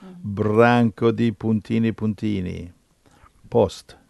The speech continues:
Speaker 1: Come gli Stati Uniti risponderanno all'attacco alla base militare in Giordania?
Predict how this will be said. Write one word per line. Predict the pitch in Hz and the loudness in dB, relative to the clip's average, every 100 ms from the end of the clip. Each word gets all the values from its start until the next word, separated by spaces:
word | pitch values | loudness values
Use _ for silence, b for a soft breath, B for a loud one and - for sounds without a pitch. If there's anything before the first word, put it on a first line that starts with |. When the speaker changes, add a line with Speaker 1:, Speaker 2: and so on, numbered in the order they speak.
| _ _ _ _ _ _ _ _ _ _ _ _ _ | _ _ _ _ _ _ _ _ _ _ _ _ _
Speaker 1:
Come | - 320 359 330 | -8 -6 -4 -4
gli | 247 | -6
Stati | - 262 - | -6 -10 -4
Uniti | 277 240 262 | -6 -6 -10
risponderanno | 240 233 - 226 214 208 226 269 294 - | -10 -12 -10 -10 -8 -10 -8 -8 -8 -10
all'attacco | 214 196 - 214 254 - 285 - | -12 -12 -12 -14 -16 -10 -8 -6
alla | 208 202 | -8 -12
base | 180 220 240 226 | -12 -12 -10 -12
militare | 208 196 226 240 | -12 -12 -12 -12
in | 220 202 | -12 -12
Giordania? | 185 180 202 175 170 180 | -12 -12 -14 -16 -18 -18